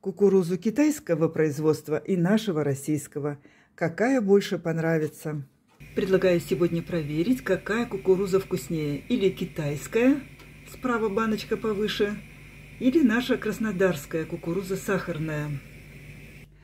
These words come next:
Открывать кукурузу я хочу вот такой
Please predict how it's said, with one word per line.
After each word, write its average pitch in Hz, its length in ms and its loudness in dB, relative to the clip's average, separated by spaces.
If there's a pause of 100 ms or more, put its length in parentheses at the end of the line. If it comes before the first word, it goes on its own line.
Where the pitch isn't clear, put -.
(140)
Открывать 185 400 -2
кукурузу 190 520 2
я 202 280 4
хочу 190 360 -4
вот 190 180 0
такой 190 460 2